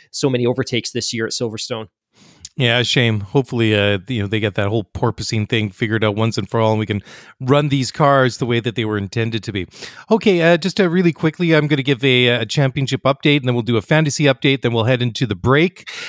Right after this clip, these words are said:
Speaker 2: and then we'll come back and start, uh, touching on some of the news and, uh, parts usage update for some of the different cars and drivers. Uh, just quickly, in the drivers', uh,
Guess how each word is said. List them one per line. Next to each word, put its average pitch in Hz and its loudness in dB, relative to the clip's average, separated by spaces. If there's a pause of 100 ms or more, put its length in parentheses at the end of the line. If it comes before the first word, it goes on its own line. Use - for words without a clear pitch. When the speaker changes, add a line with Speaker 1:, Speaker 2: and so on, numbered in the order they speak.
(140)
Speaker 2:
and 117 0
then 117 4
we'll 110 0
come 113 2
back 113 0
and 110 0
start, - -2
uh, 101 2
touching 117 -2
on 104 0
some 107 -2
of 101 -2
the 98 0
news 127 2
and, 104 0
uh, 98 2
parts - -4
usage 123 -2
update 156 0
for 131 0
some 123 -2
of 107 -2
the 107 0
different 107 -4
cars 117 0
and 104 -4
drivers. 147 2 (360)
Uh, 127 4
just - -2
quickly, 135 0
in 127 0
the 120 0
drivers', 127 0
uh, 123 4